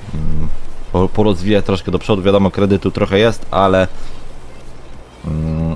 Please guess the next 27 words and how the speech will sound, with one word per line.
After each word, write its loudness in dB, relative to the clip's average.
ale 2
zawsze 0
troszeczkę -2
nowych 0
maszynek 0
tutaj 0
mamy. 2
Nowych, 0
nie -2
nowych, 2
ale 4
zawsze -2
to, 0
e, -4
to -2
nam 2
troszeczkę -2
pomoże 2
z -8
tym -6
wszystkim. -4
E, -4
też 0
te -2
dzierżawy 0
mamy 2
ogarnięte. 0